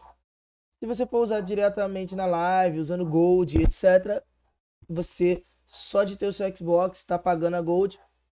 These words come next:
show, você vai conseguir jogar na live. Ah, você quer jogar utilizando servidores furtivos, então você vai precisar pegar a sua K V, que está na sua nand,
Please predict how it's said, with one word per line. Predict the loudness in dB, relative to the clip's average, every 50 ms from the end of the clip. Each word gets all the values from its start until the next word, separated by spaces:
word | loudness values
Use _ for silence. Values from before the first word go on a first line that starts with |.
| _ _ _ _ _
show, | 4 4 6 4 2 -2 -8
você | -12 -12 -8
vai | -6 -4 -6 -4
conseguir | -6 -8 -10 -8 -6
jogar | -4 -2 0 0 0
na | 0
live. | 0 -2 -2 -4 -8 _ _ _ _ _ _ _ _ _ _ _ _ _ _ _ _
Ah, | 4 6 6 6 4 2 -2 -10 _ _ _ _ _ _ _ _ _ _ _
você | -10 -6 -2 0 0 0 0 0 0 0 0 0 0 0 -2 -6 -10 _ _ _ -2
quer | -2 0
jogar | 2 2 2 2 4 4 4 2
utilizando | 2 -2 -6 -6 -6 -4 0 0 2 2 0 -2 -4 -8 -8 -8
servidores | -6 -6 -4 -4 -4 -2 0 0 0 2 0 0 0 -2 -2 -4 -8
furtivos, | -10 -10 -8 -6 -6 -6 -8 -8 -4 -4 -4 -2 -4 -8 -10
então | -10 -12 -10 -8 -8 -6 -6
você | -6 -6 -6 -6 -6
vai | -4 -4 -4 -2 -2 -2
precisar | -2 -4 -8 -10 -10 -8 -8 -8 -4 -2 0 0 0 -2 -4 -8
pegar | -8 -8 -4 -2 -2 -2 -2
a | -4
sua | -4 -6 -8 -8 -8 -8 -8
K | -8 -6 -4 -2 -2 -2
V, | -2 0 0 2 2 2 0 -4 _ _ _ _ _ _ _ _ _ _
que | -10
está | -10 -8 -6 -6 -6
na | -6 -6 -6
sua | -8 -8 -6 -4 -2 -2 -2
nand, | -2 0 0 0 0 0 -2 -4 -6